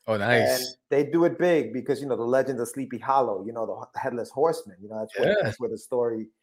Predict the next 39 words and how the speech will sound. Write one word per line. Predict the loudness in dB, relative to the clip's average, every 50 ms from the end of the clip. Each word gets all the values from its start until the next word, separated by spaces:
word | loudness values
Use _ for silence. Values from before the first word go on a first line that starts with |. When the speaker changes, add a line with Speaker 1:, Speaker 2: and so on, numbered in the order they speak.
| _ _ _ _ -4
Speaker 2:
takes | -2 -2 -2 -4 -4
place. | 0 2 2 2 2 0
So | 0 2
they | 4 4 4
do | 6 6 6
it | 6 6 4
big, | 4 2 2 0
man. | 0 0 0 0 2
They | 0 0 2
do | 2 0
a | -2 -2 -2
parade. | 0 2 4 4 4 4 2 0 -2 -8 _ _ _ _ _ -4
They | -2 0
had | 0 0 0 -2 -2
the | -2 -2 -2 -2 -2
headless | 0 0 0 0 -2 0
horseman, | 2 4 4 4 4 2 0 0 0 0 -2 -8 _ _ _ _ _
you | -2 0
know, | 2 2
galloping | 4 6 6 6 6 4 2 -2 -2 0
down | 0 2 2 0 -2
the | -6
streets. | -10 -10 -8 -8 -6 -6 -8 -8 -12 -14 -14 -14 -8 -4
It | -2 0
was | 0 2 4
good. | 6 6 8 8 6
It | 6 6
was, | 4 4 4
it, | 2 2
it, | 2 4 4 2 2 0
it's | -2 0 4
a, | 6 8 8 6 4 0
it's, | -4 -6 -6
it's | -8 -8 -6 -6
a | -4
nice, | -2 0 0 -2 -2 -6 -10
it's | -12 -8
a |
nice | -6 -4 -4 -6 -6